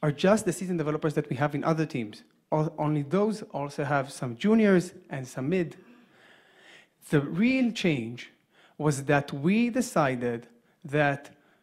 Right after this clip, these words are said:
uh, we will be measuring ourselves according to the cleanliness of our code and the cleanliness of code that, uh, people use from us. The cleanliness of, uh, and, and, and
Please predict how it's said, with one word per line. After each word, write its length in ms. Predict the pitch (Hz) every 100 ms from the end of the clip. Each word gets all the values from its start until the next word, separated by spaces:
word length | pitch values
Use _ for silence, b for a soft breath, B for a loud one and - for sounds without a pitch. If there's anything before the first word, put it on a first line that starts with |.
| b -
uh, 440 | 123 120 120 120 - b b b b b b b b
we 300 | 160 135 190
will 160 | 208 180
be 140 | 156
measuring 420 | 147 156 175 196 170
ourselves 680 | 135 - 139 131 127 127 - _
according 480 | 147 - 180 180 185
to 120 | 175
the 100 | 147
cleanliness 500 | - 156 160 160 151 -
of 120 | 131 -
our 200 | 151 190
code 480 | 196 214 214 202 214 B B B B -
and 260 | 175 196
the 60 | 170
cleanliness 560 | 170 160 160 160 156 - b b
of 160 | 131 -
code 360 | 160 156 147 -
that, 460 | 147 151 143 - B B
uh, 340 | 139 135 131 127
people 360 | - 170 170
use 240 | 151 156 143
from 220 | 143 123
us. 340 | - - - _ _ B B B B B
The 100 | 143
cleanliness 380 | 160 196 202 196
of, 100 | 165 -
uh, 100 | 160
and, 140 | 160 156
and, 240 | 180 190
and 340 | 180 208 226